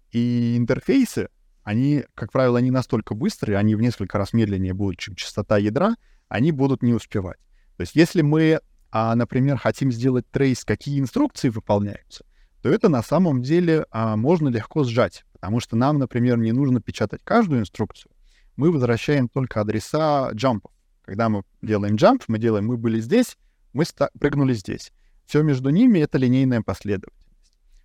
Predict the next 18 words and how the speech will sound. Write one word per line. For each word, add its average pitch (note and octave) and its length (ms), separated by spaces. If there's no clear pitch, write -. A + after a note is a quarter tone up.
Соответственно, C3 1080
поскольку - 360
джамп G#2+ 360
у - 60
нас F2 200
там - 180
сколько, - 240
какая-то G2+ 400
только - 240
доля, A3 400
то A#2+ 180
об-, G#2+ 160
общий - 280
объем A#2+ 260
информации F3 760
не C3 200
такой C#3 280
большой. G2 380